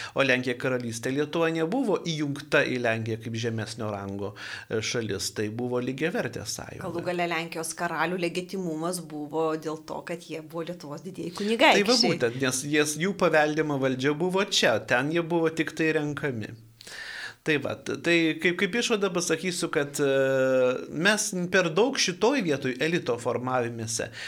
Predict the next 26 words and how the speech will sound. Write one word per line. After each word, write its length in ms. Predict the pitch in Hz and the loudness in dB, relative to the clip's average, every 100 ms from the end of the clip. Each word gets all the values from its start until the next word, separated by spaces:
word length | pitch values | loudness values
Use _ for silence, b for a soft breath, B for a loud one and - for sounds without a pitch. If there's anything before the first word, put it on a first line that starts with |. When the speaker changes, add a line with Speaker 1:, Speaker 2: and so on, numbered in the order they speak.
| B | B
Speaker 1:
nenukentėjom 920 | 151 175 226 226 240 226 220 175 123 123 | -2 0 2 0 0 -2 -2 0 0 0
dėl 140 | 113 | 0
to, 80 | 117 | 0
kad 220 | 160 139 131 | -2 -2 -4
buvom 340 | 123 143 147 131 | -4 -2 -2 -2
tik 240 | - 143 | -4 -4
didžiojo 300 | 131 127 120 | -4 -4 -4
kunigaikščio 560 | 120 117 113 107 - 98 | -4 -4 -2 -2 -4 -8
dvaras, 480 | 101 53 - - - | -6 -8 -6 -8 -8
o 160 | 110 | -6
ne 140 | 104 101 | -4 -6
karaliaus. 640 | 107 95 - - - - B B B | -4 -4 -4 -6 -14 -12 B B B
Bet 500 | 131 127 131 220 247 | -6 2 6 6 4
reikėtų 380 | 214 190 180 175 | -2 0 -2 0
čia 140 | 170 160 | 0 0
pastebėti 480 | 139 143 147 143 143 | 0 0 -2 -2 0
kitą 300 | 262 180 143 | 2 4 4
dalyką, 400 | 123 117 113 104 | 2 -2 -2 0
kad 220 | 123 120 | -2 -2
pas 160 | 120 - | -4 -2
mus, 280 | 185 240 - B B | -2 -2 -4 B B
v-, 460 | - 131 131 127 127 | -6 -2 -2 -2 0
elitas 420 | 143 180 190 170 | 0 2 2 0
formavosi 640 | 156 139 156 170 151 - 147 | 0 2 2 2 0 -2 -2
per 300 | 165 160 147 | 2 2 0
vėlai. 640 | 147 147 143 143 113 - | -2 -2 0 0 -2 -6